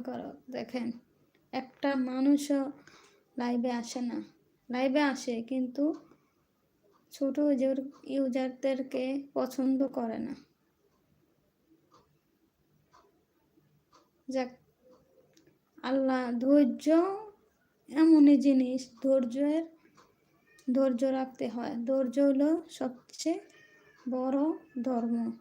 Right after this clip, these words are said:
সহ্য, ধৈর্য হলো সবচেয়ে বড় ধর্ম। আস-, আপনারা আশা পূর্ণ করেন না আমাদের, আল্লাহ আশা পূর্ণ করবে।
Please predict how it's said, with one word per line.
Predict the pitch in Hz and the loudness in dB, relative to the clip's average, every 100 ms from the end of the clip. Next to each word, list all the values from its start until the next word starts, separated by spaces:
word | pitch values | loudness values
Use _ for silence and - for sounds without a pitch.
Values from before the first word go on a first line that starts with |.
| _ _ _ _ _ _ _ _ _ _ _ _ | _ _ _ _ _ _ _ _ _ _ _ _
সহ্য, | - 269 262 233 262 247 | -6 -4 -4 -4 -6 -4
ধৈর্য | 233 262 247 240 | -2 -2 -2 -4
হলো | 254 247 | -4 -2
সবচেয়ে | 254 247 240 - 240 | -4 -6 -10 -10 -8
বড় | 247 240 | -6 -6
ধর্ম। | 233 240 240 240 - | -6 -6 -6 -8 -12
আস-, | 240 262 - - _ _ _ _ _ | -12 -12 -12 -20 _ _ _ _ _
আপনারা | - 277 285 285 285 | -4 -2 2 2 2
আশা | 285 285 269 | 0 -2 -4
পূর্ণ | 262 277 269 | 0 2 2
করেন | 277 269 254 254 | 0 -2 -4 -2
না | 254 247 | -4 -2
আমাদের, | 247 233 233 240 240 - _ _ _ _ _ - | -2 -2 -2 -4 -8 -14 _ _ _ _ _ -10
আল্লাহ | 254 262 254 | -4 -4 -4
আশা | 247 240 | -6 -8
পূর্ণ | 233 254 247 | -6 -4 -4
করবে। | 240 233 233 233 | -4 -6 -8 -10